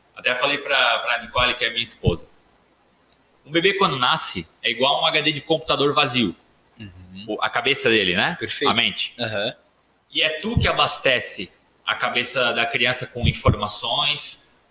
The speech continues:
Speaker 1: com crenças que tu tem.
Speaker 2: Perfeito.
Speaker 1: Né? Pô, tu é um pai medroso, tu não topa correr muito risco, entre várias outras coisas. Isso tudo cria dentro do mindset do teu filho,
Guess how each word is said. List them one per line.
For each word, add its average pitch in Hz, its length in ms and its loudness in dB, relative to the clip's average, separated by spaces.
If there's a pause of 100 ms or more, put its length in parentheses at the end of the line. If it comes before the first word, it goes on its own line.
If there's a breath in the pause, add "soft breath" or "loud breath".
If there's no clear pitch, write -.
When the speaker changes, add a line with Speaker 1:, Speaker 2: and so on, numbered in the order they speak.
Speaker 1:
com 208 180 -12
crenças 185 720 0
que 156 160 -6
tu 220 320 -4
tem. 160 380 -2 (260)
Speaker 2:
Perfeito. 135 560 -2 (160)
Speaker 1:
Né? 156 340 2 (180)
Pô, 208 260 2
tu 175 80 0
é 180 60 4
um 185 140 -2
pai 190 260 2
medroso, 170 720 0 (120)
tu 170 100 0
não 170 100 -4
topa 190 240 2
correr 170 280 2
muito 185 220 -2
risco, 101 680 4 (440 soft breath)
entre 170 280 0
várias 170 420 2
outras 170 320 2
coisas. 120 540 2
Isso 170 360 2
tudo 277 340 -2
cria 240 400 4
dentro 220 640 -2
do 214 180 -2
mindset 180 800 2
do 156 140 -2
teu 156 180 0
filho, 175 600 2